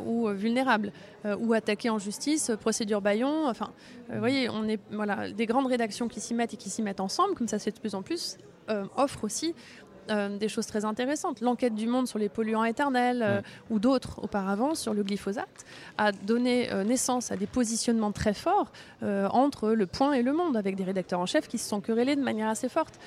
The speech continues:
Speaker 1: Et ça, je, je, je, je, et c'est pas parce que c'est Xavier Niel ou derrière, voilà, que ça n'a pas laissé, euh, la parole à ce type de sujet, euh, très, très fertile. Donc, j'en, j'en fais pas un truc de systématique. Euh, je, je pense qu'il y a des très bons confrères et consoeurs un peu partout,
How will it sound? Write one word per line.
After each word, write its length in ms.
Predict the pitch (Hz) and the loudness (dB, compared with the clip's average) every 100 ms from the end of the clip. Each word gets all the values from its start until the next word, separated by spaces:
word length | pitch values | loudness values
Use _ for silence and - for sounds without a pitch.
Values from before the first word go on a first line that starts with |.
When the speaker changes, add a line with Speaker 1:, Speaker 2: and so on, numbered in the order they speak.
| - - - | -20 -20 -6
Speaker 1:
Et 60 | 214 | -2
ça, 440 | - 330 359 - 233 | 4 6 6 2 -2
je, 220 | 214 202 | -2 -2
je, 280 | 214 208 196 | 0 0 0
je, 240 | 214 180 | 0 -2
je, 100 | 208 | -2
et 160 | 196 202 | -2 -2
c'est 140 | 214 | 2
pas 120 | 277 | 2
parce 160 | 254 202 | 2 0
que 80 | 247 | 0
c'est 180 | 233 226 | 2 0
Xavier 340 | 214 220 220 226 | 4 4 4 2
Niel 280 | 240 247 214 | 4 4 4
ou 40 | |
derrière, 480 | 202 208 226 226 202 - - - - | 2 2 4 4 0 -4 -18 -10 2
voilà, 240 | 294 302 | 4 2
que 260 | 202 247 226 | 0 0 0
ça 160 | 214 | -2
n'a 160 | 202 208 | -4 2
pas 380 | 269 269 240 208 | 6 6 6 4
laissé, 680 | 214 226 240 - 285 285 - - - 226 | 2 0 0 2 2 0 -2 -20 -8 -2
euh, 300 | 208 202 202 190 | 0 0 -2 -2
la 160 | 220 214 | 0 2
parole 340 | 226 247 349 311 214 | 4 4 2 2 -4
à 60 | |
ce 120 | - | -4
type 240 | 220 311 247 | -4 -2 -2
de 100 | 208 | -4
sujet, 420 | - 214 294 285 | -6 -4 0 0
euh, 80 | 214 | -2
très, 200 | - 254 | -4 -6
très 160 | - 233 | -4 -4
fertile. 360 | 262 - 220 220 - - - | -4 -6 -8 -8 -14 -12 0
Donc, 200 | 240 240 - - - 117 | 0 0 -8 -14 -12 -6
j'en, 200 | 214 240 | -2 0
j'en 140 | 220 | 0
fais 120 | 247 277 | 2 4
pas 140 | 320 | 4
un 60 | 320 | 4
truc 180 | 302 247 | 0 -2
de 140 | 254 | -4
systématique. 880 | 233 269 - 269 254 247 233 - - - | -4 -6 -2 0 0 -4 -12 -12 -8 -4
Euh, 100 | 214 | -2
je, 180 | 214 | -2
je 120 | 202 226 | -2 0
pense 260 | 269 320 - | 4 4 2
qu'il 60 | |
y 40 | 233 | -2
a 20 | |
des 100 | 208 | -2
très 180 | - 247 | -2 0
bons 100 | 254 | 0
confrères 400 | 262 233 269 240 | -2 0 0 2
et 60 | |
consoeurs 340 | 233 220 240 220 | -2 -2 0 0
un 80 | 220 | 0
peu 140 | 339 | 0
partout, 320 | 277 - - | -2 -6 -12